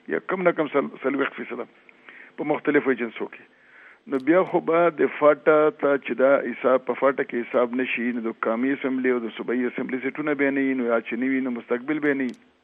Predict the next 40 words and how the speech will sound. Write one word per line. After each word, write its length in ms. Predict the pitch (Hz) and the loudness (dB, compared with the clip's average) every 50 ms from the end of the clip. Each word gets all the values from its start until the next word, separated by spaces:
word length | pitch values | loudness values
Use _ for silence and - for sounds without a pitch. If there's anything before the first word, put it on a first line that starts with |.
| _ _ _ _ _ _ _ - 131 | _ _ _ _ _ _ _ -8 -6
نوکري 340 | 131 123 - 139 139 151 160 | -6 -2 2 2 4 4 4
به 160 | 160 156 151 | 4 4 2
نه 60 | 135 139 | 2 2
وي، 160 | 131 120 - | 0 -4 -6
اه، 1800 | - - - - - - - - - - - - - 120 120 123 123 123 123 120 120 123 120 123 123 123 123 123 123 123 123 127 127 135 135 - - | -10 -18 -20 -20 -20 -18 -18 -18 -20 -20 -10 -2 2 4 6 6 6 6 6 4 4 4 4 4 2 0 0 -2 -2 -2 -2 -2 -2 -4 -4 -2 0
تعلیم 300 | - 117 131 151 160 170 | 2 2 4 4 4 4
به 120 | 151 156 | 4 4
داسې 220 | 143 143 135 - 135 | 4 4 2 0 -2
نه 120 | 123 127 | -2 -2
وي، 120 | 123 110 - | -2 -4 -4
صحت 300 | 110 110 135 147 147 147 | -2 -2 -2 0 0 2
به 140 | 143 135 135 | 2 2 2
داسې 120 | 123 - | 0 -4
نه 100 | 123 117 | -6 -8
وي. 120 | 113 113 - _ _ - - - - - _ _ _ - | -8 -10 -12 _ _ -20 -20 -20 -20 -20 _ _ _ -6
درېیمه 340 | - - 156 185 214 208 202 196 185 | -2 0 0 0 0 0 -2 -2 0
اندېښنه 340 | 165 147 147 - - - 147 127 | 0 0 0 0 0 -4 -4 -4
چې 60 | 139 123 - | -4 -4 -2
کومه 180 | 139 127 131 | -2 -2 -2
ده، 180 | 120 120 120 120 123 127 - - _ - | 0 0 0 2 2 0 -2 -4 _ -6
هغه 200 | 117 113 120 120 | -4 -2 -4 -4
دا 240 | 120 110 110 113 110 107 | -2 0 0 0 0 0
ده 80 | 113 113 120 135 | 0 0 0 0
چې 180 | 143 - - 120 - _ - | -2 -4 -8 -12 -12 _ -4
کم 200 | - 139 151 139 - | -4 -4 -4 -4 -6
پښتانه 580 | - 127 - - - 117 113 117 113 117 123 123 131 135 139 135 123 | -8 -8 -8 -6 -4 -2 -2 -2 -2 -2 -2 -2 0 0 -2 -2 -2
د 160 | 123 113 107 - - | -2 -4 -4 -2 -2
جنګ 160 | 131 135 143 139 | -2 -2 -2 -2
د 80 | 123 131 | -2 -2
وجې 360 | 127 123 123 120 110 120 120 120 123 | -2 0 -2 -2 -2 -4 -4 -4 -4
نه 180 | 120 123 123 123 | -4 -4 -2 -2
یا 120 | 123 117 | -2 -2
د 80 | 110 110 | -4 -4
نستې 440 | 113 110 113 110 - - - 139 139 | -6 -8 -10 -12 -14 -10 -4 -2 -2
د 80 | 139 131 | 0 0
وجې 320 | 131 123 123 117 110 120 117 117 | 0 0 -2 -2 -4 -4 -2 -2
نه 80 | 117 117 | -2 -2
پنجاب 420 | - - 123 120 120 127 120 110 - | -2 -2 -2 0 2 2 2 2 0
ته 80 | - 101 | -6 -6
لاړل. 280 | 98 90 82 - - | -6 -6 -8 -10 -12